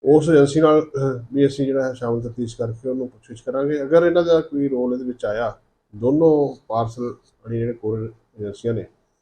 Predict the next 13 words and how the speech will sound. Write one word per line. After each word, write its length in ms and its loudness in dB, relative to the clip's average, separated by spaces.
ਤਾਂ 160 -10
ਇਹਨਾਂ 380 6
ਦੇ 80 2
ਖਿਲਾਫ 340 -2
ਵੀ 60 -6
ਜਿਹੜੇ 220 -6
ਕਾਨੂੰਨ 220 -6
ਅਨੁਸਾਰ 220 -12
ਕਾਰਵਾਈ 300 -12
ਕੀਤੀ 280 -10
ਜਾਏਗੀ। 360 -2
ਜਿਹੜੇ 200 4
ਦੋਸ਼ੀ 260 0